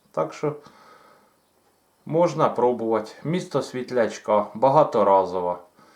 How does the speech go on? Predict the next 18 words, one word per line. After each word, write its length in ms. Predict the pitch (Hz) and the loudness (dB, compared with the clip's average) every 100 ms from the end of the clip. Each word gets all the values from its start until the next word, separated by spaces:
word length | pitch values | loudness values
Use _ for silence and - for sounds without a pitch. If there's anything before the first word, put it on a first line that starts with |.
| _ _ - | _ _ -4
Я 160 | 135 139 | -2 2
гадаю, 440 | 143 147 143 135 | 4 6 6 4
фонариком 680 | - 143 147 139 139 139 139 | 2 4 4 4 2 -2 0
насвітив 640 | 135 - 147 151 175 165 | -2 -2 -4 -2 -2 -2
трохи 360 | 120 113 101 107 | 0 0 0 -4
на 180 | 101 98 | -2 -4
неї, 440 | 95 90 90 117 | -4 -8 -8 -8
і 40 | 143 | -2
там 280 | 143 117 | -2 -2
хвилин 420 | - 123 135 139 120 | -2 0 2 0 -2
п'ятнадцять-двадцять, 1200 | 117 - 113 127 - 107 90 101 110 107 98 - _ 104 | -4 -2 -2 -4 -2 -6 -2 0 0 -2 -14 -16 _ -8
може 280 | 104 104 | -6 -6
більше, 420 | 98 110 113 - 98 | -6 -8 -10 -6 -4
вона 280 | 92 95 | -4 -6
буде 420 | 90 101 107 98 - _ _ _ - - _ _ | -8 -8 -4 -4 -6 _ _ _ -20 -20 _ _
світитися. 840 | - - 117 104 95 85 - 95 87 - _ _ _ _ _ _ _ - - _ _ _ _ _ _ _ _ | -20 -10 -10 -8 -8 -10 -12 -12 -14 -16 _ _ _ _ _ _ _ -20 -20 _ _ _ _ _ _ _ _
Щас 400 | - - 196 196 | -6 4 6 6
попробуємо 800 | - 170 - 165 165 170 165 156 | 2 -2 2 2 2 2 2 0